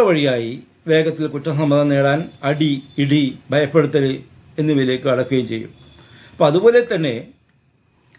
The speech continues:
ചില രാഷ്ട്രീയ ബന്ധമുള്ളവരെ രക്ഷിക്കാനും ബാഹ്യ ഇടപെടൽ ഉണ്ടാകും. അപ്പോൾ പോലീസിന് ശരിയായ അന്വേഷണം നടത്താൻ സാധിക്കാതെ വരും. യഥാർത്ഥ കുറ്റവാളിയെ ഒഴിവാക്കി പകരം മറ്റൊരാളെ പിടികൂടി കുറ്റം സമ്മതിപ്പിക്കാനും സാധ്യത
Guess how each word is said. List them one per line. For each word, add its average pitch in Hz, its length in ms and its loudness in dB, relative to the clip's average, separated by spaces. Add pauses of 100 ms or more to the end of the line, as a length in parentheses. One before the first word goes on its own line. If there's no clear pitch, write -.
(120)
ചില 196 120 4 (140)
രാഷ്ട്രീയ 175 400 -2
ബന്ധമുള്ളവരെ 151 600 0
രക്ഷിക്കാനും 139 480 -2 (880)
ബാഹ്യ 175 260 4 (120)
ഇടപെടൽ 147 460 0
ഉണ്ടാകും. 180 320 0 (1000)
അപ്പോൾ 180 240 0
പോലീസിന് 220 520 2
ശരിയായ 185 300 4 (100)
അന്വേഷണം 160 340 -2
നടത്താൻ 147 320 -4
സാധിക്കാതെ 170 400 -2 (260)
വരും. 175 220 -2 (600)
യഥാർത്ഥ 196 440 2
കുറ്റവാളിയെ 170 580 4
ഒഴിവാക്കി 139 500 -2
പകരം 175 320 0 (680)
മറ്റൊരാളെ 170 580 4
പിടികൂടി 131 480 -6
കുറ്റം 151 240 -6
സമ്മതിപ്പിക്കാനും 143 640 -2 (480)
സാധ്യത 139 400 2